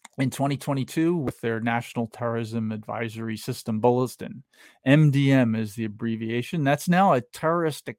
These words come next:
threat to the U S, uh, per the Department of Homeland Security.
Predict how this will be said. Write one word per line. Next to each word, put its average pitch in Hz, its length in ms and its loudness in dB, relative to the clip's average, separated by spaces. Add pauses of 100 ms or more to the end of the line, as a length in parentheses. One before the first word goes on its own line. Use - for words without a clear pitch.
(140)
threat 139 340 -6 (600)
to 160 160 -8
the 139 100 -12
U 131 300 -6
S, - 420 -12 (760)
uh, 135 280 -12
per 127 200 -6
the 120 160 -8
Department 143 640 -4
of 113 160 -8
Homeland 139 640 -2
Security. - 720 -8